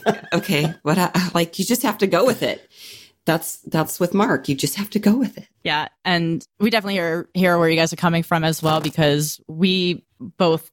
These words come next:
Speaker 3: work out of the house, not necessarily every single day, but, um, at least maybe two or three days a week. And when we lived in our old place, it was basically, like, a one level apartment. So it was, like, one of us in the front,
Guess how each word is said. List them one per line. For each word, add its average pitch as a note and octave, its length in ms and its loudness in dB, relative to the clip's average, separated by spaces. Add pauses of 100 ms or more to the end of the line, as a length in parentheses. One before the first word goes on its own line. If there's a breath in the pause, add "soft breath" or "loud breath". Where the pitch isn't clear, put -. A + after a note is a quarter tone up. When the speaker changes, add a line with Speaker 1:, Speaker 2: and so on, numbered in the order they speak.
(100)
Speaker 3:
work A#3+ 240 0
out A#3+ 80 0
of G3 60 -2
the E3+ 120 -6
house, D#3+ 220 -2
not F3+ 160 2
necessarily D#3+ 380 2
every D#3+ 220 2
single C#3+ 260 0
day, C#3 260 0
but, C#3 380 0 (120)
um, C3+ 400 -12 (140)
at D3+ 180 0
least D#3 460 -2
maybe C#3 200 0
two C#3 220 -2
or C#3 120 2
three D3 180 2
days C3+ 240 -2
a C#3 80 -4
week. C#3 220 0
And C3 260 0 (360 loud breath)
when E3 100 2
we E3+ 80 2
lived E3+ 180 0
in D#3+ 60 2
our D#3+ 160 2
old F#3+ 320 2
place, D3+ 240 -2
it D#3 40 -2
was C#3+ 120 -2
basically, C#3+ 240 0
like, C3+ 80 -2
a C#3+ 40 0
one C#3+ 200 2
level C3+ 180 0
apartment. C#3+ 560 0
So C#3+ 480 2
it F#3 140 0
was, E3 160 -2
like, D3 240 0
one D#3 240 0
of G3+ 80 0
us G3+ 180 0
in E3+ 80 -6
the D#3 60 -4
front, C#4 400 0